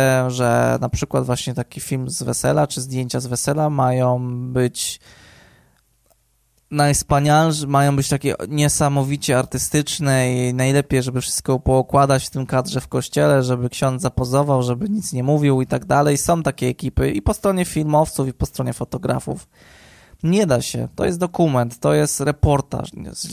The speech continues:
to jest reportaż. Więc jeżeli coś robimy w formie reportażu, to nie możemy sobie pozwolić na to, żeby coś ustawić w tak, jakby, jakbyśmy chcieli.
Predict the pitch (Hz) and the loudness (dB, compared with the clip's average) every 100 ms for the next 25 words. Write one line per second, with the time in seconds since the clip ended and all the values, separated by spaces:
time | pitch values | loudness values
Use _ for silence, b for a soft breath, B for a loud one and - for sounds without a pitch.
0 | - - - 147 143 160 151 156 139 - | -14 -16 -4 -2 0 0 2 2 2 -2
1 | 123 - - _ _ _ _ _ - 135 | -8 -8 -16 _ _ _ _ _ -8 -6
2 | 131 143 147 151 147 - 139 143 165 156 | -2 0 0 0 -2 -2 -2 -2 0 -2
3 | - 151 147 143 143 151 - 160 175 208 | -2 -2 0 0 0 -2 0 0 0 -2
4 | 202 220 220 226 254 233 - 151 139 135 | -2 0 0 0 0 0 0 0 2 0
5 | 127 127 127 156 135 123 123 123 127 - | 0 0 0 0 0 0 -2 -4 -4 -6
6 | 123 - 151 - 123 123 123 - - _ | -6 -6 -8 -4 -6 -6 -12 -16 -20 _
7 | _ 294 - - 127 127 131 131 123 135 | _ -18 -8 -4 -2 -4 -4 -4 -4 -4
8 | 123 127 - - 135 127 | -6 -8 -8 -4 -2 -2